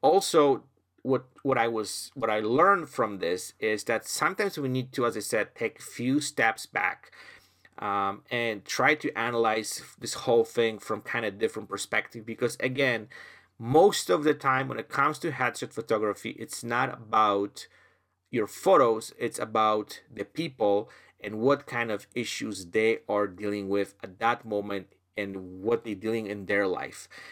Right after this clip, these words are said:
Um, and again, you know, now when I look at this from much broader perspective, I can definitely say that, you know, she was going through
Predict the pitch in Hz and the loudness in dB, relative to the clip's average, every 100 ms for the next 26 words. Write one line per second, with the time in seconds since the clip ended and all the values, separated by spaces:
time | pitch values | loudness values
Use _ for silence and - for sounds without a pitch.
0 | - - - 98 95 95 - 131 131 123 | -20 -18 -8 -4 -2 -4 -4 0 0 -2
1 | - - - _ _ _ 151 156 175 113 | -6 -14 -20 _ _ _ 0 4 4 4
2 | 104 127 131 131 139 139 165 180 156 131 | -2 -2 -2 -2 -4 4 6 6 6 4
3 | 127 170 156 123 117 - 113 107 113 117 | 2 2 0 0 -2 -2 -4 -4 -2 -2
4 | 95 95 135 185 175 127 110 - 104 - | -2 0 2 2 0 -6 -8 -2 -2 -2
5 | 98 98 - 113 113 117 104 101 117 110 | -4 -4 -2 -4 -4 -4 -6 -8 -8 0
6 | 127 131 127 117 117 - 113 104 101 95 | 0 0 -4 -4 -6 -2 0 0 0 -2
7 | - 107 92 101 - - 165 151 110 110 | -6 -6 -4 -4 -4 0 4 4 4 4
8 | 123 117 113 101 - 117 107 101 | 4 4 0 -8 0 4 4 2